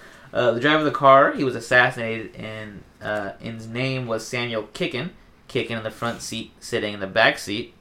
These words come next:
you know, okay. Uh, "the assassination occurred on a Friday when he was shot. Uh, the Secretary of Service yelled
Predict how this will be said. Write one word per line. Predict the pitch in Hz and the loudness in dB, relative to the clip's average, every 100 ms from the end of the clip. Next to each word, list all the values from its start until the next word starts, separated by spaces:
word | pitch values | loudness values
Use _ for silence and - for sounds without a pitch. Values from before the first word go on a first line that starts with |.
| - | -12
you | |
know, | 95 98 - - | -10 -10 -12 -14
okay. | - 95 - - - - | -8 -8 -8 -18 -20 -10
Uh, | 98 107 | -2 0
"the | 117 | 2
assassination | 117 127 120 120 120 120 | 2 2 0 -2 -4 -4
occurred | 110 - 110 | -8 -4 -2
on | 104 98 | -2 -4
a | |
Friday | - - 113 113 127 | -4 2 4 4 2
when | 139 113 120 | -2 -6 -10
he | 110 | -8
was | 104 | -8
shot. | - 110 123 - - - - - | -4 0 0 -2 -10 -20 -18 -6
Uh, | 117 113 107 | -2 0 0
the | 107 | 0
Secretary | 123 131 127 127 | -2 -2 0 -2
of | 123 | 0
Service | 123 120 120 | -2 -2 0
yelled | 113 110 - | 2 2 0